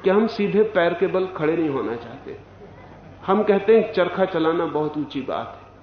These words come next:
तो नेता रोज सुबह घर के बैठ, सामने बैठ के चरखा चला लेता, धूप में कि जनता देख ले।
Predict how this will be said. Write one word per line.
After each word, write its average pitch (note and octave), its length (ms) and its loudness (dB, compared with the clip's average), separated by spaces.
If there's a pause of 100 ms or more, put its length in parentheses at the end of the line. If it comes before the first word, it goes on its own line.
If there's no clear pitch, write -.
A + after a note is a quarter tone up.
(160)
तो D3 80 -2
नेता F3 380 6
रोज F3 240 4
सुबह F3+ 320 0
घर D3 240 2
के D#3 140 -2
बैठ, D3+ 360 0
सामने D3 380 2
बैठ C3+ 300 -2
के C#3+ 60 0
चरखा B2 340 -6
चला A#2 260 -4
लेता, A#2 300 -4
धूप C3 340 -6
में B2+ 140 0
कि B2+ 100 -4
जनता A#2 360 -4
देख A2+ 320 -8
ले। A2+ 160 -10